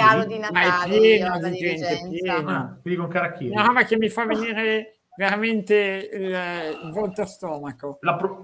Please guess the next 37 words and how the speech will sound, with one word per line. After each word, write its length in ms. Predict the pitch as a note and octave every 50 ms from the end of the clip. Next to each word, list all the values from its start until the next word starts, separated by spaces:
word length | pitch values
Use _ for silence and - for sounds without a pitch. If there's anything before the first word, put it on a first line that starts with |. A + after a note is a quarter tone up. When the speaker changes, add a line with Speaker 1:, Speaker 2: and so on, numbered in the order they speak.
| - -
Speaker 3:
la 120 | F#3 F#3
protesta, 680 | F#3+ G3+ - - D3+ A#2 - - - - A#2+ A#2 - -
la 80 | D3 C#3
protesta. 340 | D3 C#3+ - C3+ B2+ - -
Speaker 1:
Siccome, 420 | - - C#4+ C4+ D4 E4 E4 E4 C#4+
Speaker 2:
Bravo. 360 | F#3+ G3+ G3 F#3+ F3+ F3+ F3 E3
Speaker 1:
siccome 380 | - - B3+ C#4+ D4+ D4 C4+
Nedved 680 | A#3+ A3 A3 A3+ B3+ A#3 A3+ A3+ A#3+ A#3 G3 G3 G#3 G3 G3
mi 120 | G3 G3
dice 340 | F#3 G#3 G#3+ G#3 - A3+ G#3
che 140 | - F#3+ F#3
non, 680 | F#3+ F#3+ G3 G3 F#3+ F#3+ F#3+ F#3+ F#3 F3+ F3 F3 F#3 F#3
che 140 | - A3 F#3+
non, 680 | F#3+ F#3 F#3+ F#3 F#3 F3+ F3+ F3 F3 F3 E3+ E3 F3+ F#3
da 100 | F3+ F#3 F#3
quanto 240 | - F#3+ G3 G3 G3
ho 40 | F3
capito, 320 | F#3 F#3 G#3 G3 - G#3
il 80 | F#3+ F3+
mercato 340 | F3+ F3 F#3+ - G3 F3
è 20 | D#3+
Speaker 3:
Mettiamo 260 | F3+ E3 F#3 F#3 F#3
Vaccaroni 380 | F#3 F#3 F#3 F#3 F#3 F#3 F#3+ F#3
Speaker 1:
difficile 200 | F#3 G3 F#3+ G#3
Speaker 3:
sulla 100 | A3+ A3+
Speaker 1:
per 100 | G3+ A#3
Speaker 3:
testa. 200 | F#3+ E3+ F#3+ F#3+
Speaker 1:
Vlahovic, 640 | F#3+ G3 G3 G#3+ A3+ A3+ - - - C4 A#3+ - -
Speaker 2:
Bravo. 340 | - C#3 C3+ C3 B2 B2 B2 A#2+
Speaker 1:
io 160 | G#3 A3+ A#3
chiederei 360 | A#3+ A#3+ G#3+ A3 G#3 F#3+ F#3+ G3
un 80 | G3+ G3+
regalo 320 | G3+ G3+ F3+ F#3 G3 F#3 F#3
invece 320 | F#3 E3+ E3 E3+ - -
al 120 | F3 D#3 E3
Milan, 440 | F3 F#3+ F#3+ F3 E3 D#3+ D#3 D#3
via. 260 | D#3+ E3 E3+ D#3 D3+